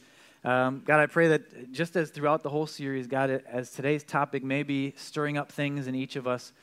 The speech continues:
I pray that you would be present in that, and that whatever conversations, whatever wrestling needs to happen around this topic, that God, you would be there,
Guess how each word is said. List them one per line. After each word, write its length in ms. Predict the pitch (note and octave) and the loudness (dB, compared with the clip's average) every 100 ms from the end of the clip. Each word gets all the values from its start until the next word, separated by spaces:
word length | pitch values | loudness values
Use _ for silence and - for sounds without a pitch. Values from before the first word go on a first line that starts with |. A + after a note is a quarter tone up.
| - _ _ | -20 _ _
I 60 | A2 | -6
pray 220 | - D3+ | 0 0
that 100 | C#3 | 0
you 160 | D3+ | -4
would 100 | D3+ | -4
be 80 | C3 | -6
present 420 | B2 - C#3 C#3 | -8 -4 -2 -2
in 140 | A#2 A2+ | -6 -6
that, 260 | G2+ G2+ - _ _ _ _ | -6 -8 -12 _ _ _ _
and 100 | A#2+ | -8
that 100 | A#2+ | -6
whatever 280 | B2 C#3+ D#3 | -2 -2 -2
conversations, 880 | D#3 D#3+ D3 C#3+ - C#3+ C#3+ D3 C3 | -4 -4 -2 -4 -4 -4 -4 -8 -6
whatever 340 | B2 D3 D#3 | -2 -2 -2
wrestling 440 | C3+ C3+ - D3 C3+ | -2 -4 -4 -6 -4
needs 220 | C3+ C3 | -6 -6
to 60 | B2 | -4
happen 340 | B2 B2 B2+ | -2 -2 -4
around 280 | A#2+ A#2 A#2+ | -4 -4 -4
this 140 | A#2+ | -6
topic, 440 | - B2 A#2+ A#2 - | -4 -4 -2 -8 -10
that 100 | - | -4
God, 240 | A#2+ A#2+ | -2 -2
you 80 | B2+ | -6
would 140 | A2+ | -8
be 120 | A#2+ | -6
there, 320 | C#3+ C#3+ C#3+ | -2 0 0